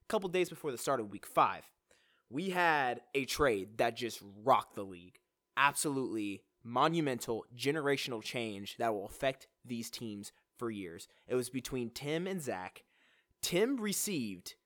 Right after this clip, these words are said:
the tight end number one last year, Austin Hooper. <laughs> And he gave up for the tight end one last year,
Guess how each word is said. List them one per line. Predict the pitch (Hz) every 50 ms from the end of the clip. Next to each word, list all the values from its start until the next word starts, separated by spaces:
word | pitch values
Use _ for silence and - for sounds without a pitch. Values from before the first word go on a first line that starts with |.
| _ _ _ _ _ _ _ _ _ _ _ _ _ _ _ _ _ _ _ _
the | 131 135 135 143
tight | - - - - 156 165 185 185 185
end | 190 190 180
number | 160 156 156 156 165
one | 156 143 139 127 107 92 87 90 95 - _ _ _ _ _ _ _
last | - - 107 117 123 127 127 - - -
year, | - 80 76 - - _ _ _ _
Austin | 127 147 160 - - 190 165
Hooper. | 151 131 - - - - - -
<laughs> | 240 - - 277 - - 240 220 220 233 240 247 202 190 - - - - 214 196 160 165 175 - - - - - - - - 359 381 381 392 381 370 302 277 - - - - - - _ _ _ _ -
And | 170 170 160 156 139 -
he | - - - 190 208 202 196 190 - - - _ - 147
gave | 135 175 180 220 254 208
up | 214 214 147 - -
for | - 147
the | 135 139
tight | - - 180 190 196 185
end | 190 180
one | 175 190 185 151 120 92 -
last | 107 110 101 90 - - -
year, | 78 76 78 80